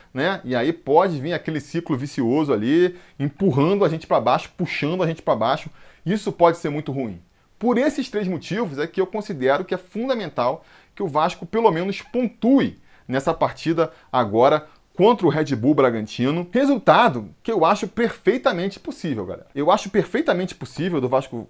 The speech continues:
ganhar aí do Red Bull Bragantino. Ah, acho que a gente tá jogando bola pra isso. É,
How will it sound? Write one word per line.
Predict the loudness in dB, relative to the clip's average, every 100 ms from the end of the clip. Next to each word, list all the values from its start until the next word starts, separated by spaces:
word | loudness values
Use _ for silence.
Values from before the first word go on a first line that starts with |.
| _
ganhar | -2 0 0 0
aí | 2 2 0
do |
Red | -2 -6
Bull | -4 -2
Bragantino. | -2 -4 -8 -6 -6 -6 -12 _ _ _
Ah, | -8 -6 -6 -8 -10 -14 -18
acho | -6 -6 -4
que | -8
a |
gente | -6 -8 -8 -10 _ 0
tá | 2
jogando | 4 0 0 0
bola | 2 2
pra | 2 -2
isso. | 0 -2 -4 -16 -20 _ -20 -6
É, | -2 -2 -2